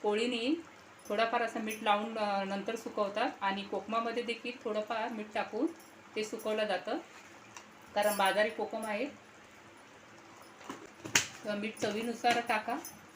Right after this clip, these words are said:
आणि मध्ये अशी चव घेऊन बघा, जर व्यवस्थित असेल, तर नंतर टाकण्याची गरज नाही.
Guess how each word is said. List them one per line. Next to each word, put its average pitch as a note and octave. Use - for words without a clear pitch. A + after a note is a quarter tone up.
आणि G#3
मध्ये G#3
अशी A3
चव A3
घेऊन A#3+
बघा, A3
जर A3
व्यवस्थित G#3
असेल, A#3+
तर B3
नंतर G#3+
टाकण्याची G#3
गरज G3+
नाही. G#3